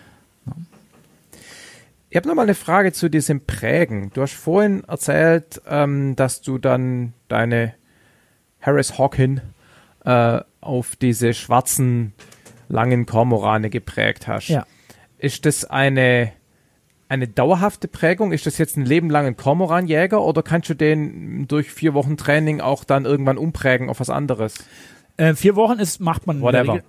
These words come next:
Speaker 1: ja,
Speaker 2: Ja.
Speaker 1: whatever. Also man macht das nicht, man macht das normalerweise von Saison zu Saison. Da kann
Speaker 2: Okay.
Speaker 1: ich den Vogel umkonditionieren.
Speaker 2: Okay,
Speaker 1: Das ist kein
Speaker 2: okay,
Speaker 1: Problem.
Speaker 2: okay, okay.
Speaker 1: Das heißt, ich habe ihn dieses Jahr auf alles, was schwarz ist, geprägt.
Speaker 2: Ja.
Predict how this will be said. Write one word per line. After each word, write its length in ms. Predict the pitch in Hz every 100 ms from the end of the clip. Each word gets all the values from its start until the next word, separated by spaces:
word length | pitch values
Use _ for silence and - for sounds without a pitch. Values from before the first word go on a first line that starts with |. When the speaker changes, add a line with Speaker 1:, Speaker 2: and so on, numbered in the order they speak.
| -
Speaker 1:
ja, 120 | 165
Speaker 2:
Ja. 140 | 147 -
Speaker 1:
whatever. 320 | 165 160 220
Also 200 | 202 185 185
man 80 |
macht 80 | 190
das 140 | 170 165
nicht, 200 | 233 208
man 180 | 170
macht 220 | 160 180 185
das 100 | -
normalerweise 560 | 156 151 156 147 139
von 200 | 139 131
Saison 400 | 117 117 160 175
zu 120 | -
Saison. 460 | 135 120 151 214 302
Da 80 | 151
kann 100 | 165
Speaker 2:
Okay. 80 | 180
Speaker 1:
ich 60 | 113
den 60 |
Vogel 260 | - 170 165
umkonditionieren. 640 | 147 143 113 110 - 110
Speaker 2:
Okay, 140 | - -
Speaker 1:
Das 60 | 214
ist 40 |
kein 100 | 170
Speaker 2:
okay, 60 | 147
Speaker 1:
Problem. 280 | - 104 175
Speaker 2:
okay, 300 | - 190 127
okay. 220 | 202 170
Speaker 1:
Das 80 | 147
heißt, 180 | 170 160
ich 80 | 175
habe 140 | 175
ihn 100 | 156
dieses 300 | 202 214 170
Jahr 160 | 196 190
auf 220 | 139 -
alles, 220 | 175 -
was 200 | 117 - _
schwarz 760 | - - 101 120 139 180 -
ist, 180 | 262 -
geprägt. 500 | 262 - 254 320 -
Speaker 2:
Ja. 180 | -